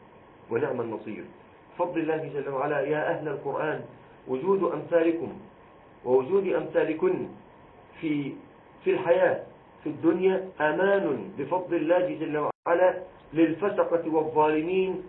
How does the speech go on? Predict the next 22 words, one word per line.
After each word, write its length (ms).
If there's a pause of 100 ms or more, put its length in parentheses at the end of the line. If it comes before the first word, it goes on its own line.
(280)
فضلا 380
عن 120
المؤمنين 520
والمتقين 640
والطائعين. 640 (100)
نعم، 260 (440)
فبدعوتكن 920
إلى 200
الله 400
جل 140
وعلا 300
وبنشر 480
دين 400 (320)
الله 240
جل 240
وعلا 240 (420)
الذي 360
تقوم 500
به 280
والتي 420
تقومين 640
به، 300